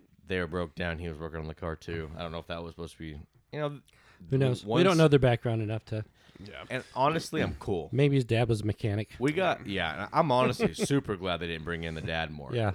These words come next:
Speaker 1: Paul Rudd kinda pushed the button a little bit, and they just threw it away. I'm like, "Thank you." Like, I don't
Speaker 3: Yeah,
Speaker 1: wanna know
Speaker 3: yeah.
Speaker 1: more about the, why you don't have a father. I don't wanna know where he went. I don't wanna, the only thing they
Speaker 3: Yeah.
Speaker 1: said was because they, she, he didn't like Phoebe. Makes him look bad. <laughs>
Speaker 3: Yeah.
Speaker 1: So.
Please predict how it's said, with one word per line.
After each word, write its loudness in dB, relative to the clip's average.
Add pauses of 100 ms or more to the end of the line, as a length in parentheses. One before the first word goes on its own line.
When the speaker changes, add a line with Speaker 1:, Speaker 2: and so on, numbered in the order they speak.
Speaker 1:
Paul 6
Rudd 4
kinda -2
pushed -2
the 0
button 0
a 0
little 2
bit, 0 (200)
and -4
they 6
just -6
threw 4
it 4
away. 0
I'm 0
like, -6
"Thank -8
you." -20 (140)
Like, -14
I -2
don't 2
Speaker 3:
Yeah, 6
Speaker 1:
wanna 4
know 4
Speaker 3:
yeah. 0
Speaker 1:
more 2
about 0
the, -4 (600)
why 0
you 0
don't -4
have -2
a -4
father. -2 (180)
I -2
don't 0
wanna -2
know -2
where 0
he -2
went. -4 (260)
I -4
don't 0
wanna, 0 (240)
the -2
only 2
thing -2
they -2
Speaker 3:
Yeah. -2
Speaker 1:
said 2
was 0
because -6
they, -4
she, -10
he -8
didn't -6
like -10
Phoebe. -12 (260)
Makes 0
him -4
look -6
bad. -8
<laughs> -2
Speaker 3:
Yeah. 0
Speaker 1:
So. -2